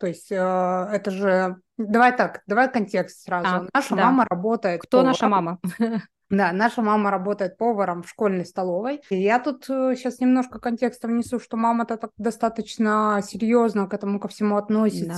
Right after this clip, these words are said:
Speaker 2: Да, конечно.
Speaker 1: и очень вовлечена. И, э, ну, то, в принципе, то, что повара беспокоит, что происходит в
Speaker 2: Да.
Speaker 1: целом во всей столовой и с персоналом в столовой, это крутой показатель вообще вовлечённости человека, и об этом мы
Speaker 2: Да.
Speaker 1: тоже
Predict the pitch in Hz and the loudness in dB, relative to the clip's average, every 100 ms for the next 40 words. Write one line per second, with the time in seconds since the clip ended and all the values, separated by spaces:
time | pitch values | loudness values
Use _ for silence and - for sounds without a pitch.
0 | 185 190 185 175 175 175 - 202 208 202 | -2 -2 -2 -6 -8 -8 2 4 4 4
1 | 214 208 202 202 - 254 330 415 - _ | 2 2 2 -2 -2 0 0 -4 -8 _
2 | _ _ 208 202 208 202 202 202 196 196 | _ _ -2 0 2 2 4 4 6 4
3 | 196 220 208 185 214 247 - - 240 233 | 2 0 -2 0 -2 -2 -12 -2 2 4
4 | 208 196 180 180 202 202 180 175 214 220 | 2 -2 -10 -6 -6 -4 -10 -8 -2 0
5 | 196 180 170 180 - 185 180 208 190 175 | 2 0 -2 -8 -10 -12 -4 0 2 2
6 | 170 - 190 190 185 180 - 180 - 175 | -2 -8 -6 0 0 0 0 0 -2 -6
7 | 175 202 170 160 160 170 - 185 175 - | 2 4 2 -2 -6 -8 -2 -2 -2 -4
8 | 175 196 311 302 175 175 185 175 170 - | -2 0 2 2 2 -2 -8 -8 -8 -8
9 | - 185 185 190 170 170 165 - 185 277 | -6 -4 -2 0 0 -2 -6 -6 0 2
10 | 285 185 185 208 208 180 180 190 180 180 | 4 2 2 -4 -6 -10 -4 -2 -2 -6
11 | 175 208 269 - 165 160 - 208 220 175 | -2 -2 -2 -4 -6 -6 -2 0 0 -2
12 | 170 185 190 185 180 - - - 180 254 | -4 -4 -2 -2 -4 -14 -12 -4 0 2
13 | 302 220 170 170 196 214 196 185 185 | 2 0 0 0 -2 -2 -2 -2 -2